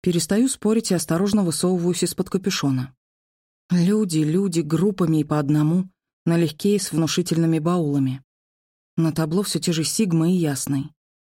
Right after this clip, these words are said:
Дело движется медленно. У Джека вибрирует ком. Он принимает вызов и разговаривает через гарнитуру, одновременно увлекая меня в сторону от основного столпотворения.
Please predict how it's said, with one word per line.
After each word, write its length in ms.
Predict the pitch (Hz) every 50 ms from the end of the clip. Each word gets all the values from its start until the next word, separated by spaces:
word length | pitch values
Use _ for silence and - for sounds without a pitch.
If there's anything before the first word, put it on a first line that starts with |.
| _ _ _ _ _ _ _ _ _ _
Дело 400 | - 147 135 143 151 151 151 147
движется 540 | 139 143 147 156 147 143 147 143 - - 170
медленно. 680 | 170 180 175 151 131 131 131 131 131 127 131 135 - _ _ _ _ _ _ _ _ _ _ _ _ _ _ _ _ _ _ _ _ _ _ -
У 140 | - 160 160
Джека 320 | 151 156 170 165 165 -
вибрирует 600 | 160 160 160 151 156 156 160 156 160 170 170 170 -
ком. 340 | - 147 135 127 131 131 _ _ _ _ _ _ _ _ _ _ _ -
Он 180 | - 175 175 170
принимает 480 | 170 175 175 170 165 165 165 165 165 170
вызов 400 | 170 214 240 208 180 156 - 170
и 40 |
разговаривает 720 | 160 156 151 151 160 165 160 196 202 196 175 160 156 151
через 240 | - - 170 165 156
гарнитуру, 680 | 151 170 170 185 190 196 190 - 156 143 139 131 135 - _ _ _ _ _ _ -
одновременно 720 | 156 165 156 165 170 175 170 185 208 220 208 185 175 170
увлекая 380 | 165 156 165 165 160 170 165 160
меня 240 | 160 160 160 156 151
в 40 | -
сторону 420 | - - 208 208 208 180 160 151
от 100 | 151 156
основного 480 | 151 - - 160 151 147 165 185 180 170
столпотворения. 1000 | 156 - - 160 156 - 160 - 160 175 175 165 147 143 139 135 131 135 135 143